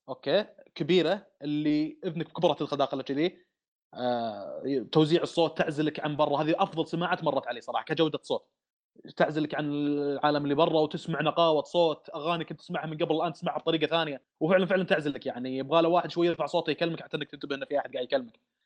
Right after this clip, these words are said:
فجودتها رهيبة، بلوتوث هي. بس مشكلتها إنها إذا ظلت فترة طويلة وأنت مستخدمها، شو أقول لك يعني، شغلة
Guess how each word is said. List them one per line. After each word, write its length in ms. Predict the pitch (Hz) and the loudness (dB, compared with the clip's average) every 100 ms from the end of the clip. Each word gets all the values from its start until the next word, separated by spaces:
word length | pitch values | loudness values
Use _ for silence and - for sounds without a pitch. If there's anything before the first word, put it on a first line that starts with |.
| _ _ | _ _
فجودتها 480 | - 131 151 165 165 | 2 4 4 4 2
رهيبة، 360 | 147 139 107 - | 0 0 -6 -12
بلوتوث 400 | 143 170 170 139 | -2 0 0 -6
هي. 140 | 110 107 _ _ _ _ | -10 -20 _ _ _ _
بس 200 | 156 220 | -4 -2
مشكلتها 640 | 240 - 247 208 185 220 - _ - | -2 2 2 2 -2 -6 -8 _ -4
إنها 280 | 226 185 151 | -2 0 2
إذا 280 | 190 165 147 | 4 4 4
ظلت 360 | 190 190 147 | 2 0 -2
فترة 240 | - 185 156 | -4 -6 -2
طويلة 340 | 160 185 170 | 0 2 0
وأنت 160 | 160 165 | -2 -6
مستخدمها، 560 | 156 160 170 165 175 | -6 -6 -4 -2 -4
شو 160 | 175 165 | 0 2
أقول 120 | 151 | 2
لك 80 | 135 | 0
يعني، 160 | 123 | -4
شغلة 280 | 127 147 147 | -2 2 2